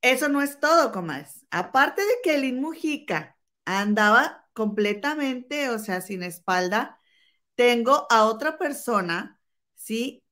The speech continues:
Que fue nada más ni nada menos que Samira, comadre, que mira el vestido que traía, comadre, ¿eh? Sin trasero. ¿Ya viste de abajo cómo está la falda? Mírenla.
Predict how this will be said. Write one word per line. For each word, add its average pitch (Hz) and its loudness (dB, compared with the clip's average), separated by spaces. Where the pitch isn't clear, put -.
Que 214 2
fue 220 0
nada 262 2
más 240 -2
ni 240 -4
nada 254 0
menos 220 -4
que 220 -2
Samira, 180 -2
comadre, 208 -6
que 202 -2
mira 196 4
el 277 0
vestido 208 -6
que 233 -2
traía, 165 -4
comadre, 139 -10
¿eh? 269 -12
Sin 277 0
trasero. 269 4
¿Ya 220 4
viste 262 -6
de 285 2
abajo 254 0
cómo 247 -4
está 254 -4
la 254 2
falda? 240 0
Mírenla. 180 -2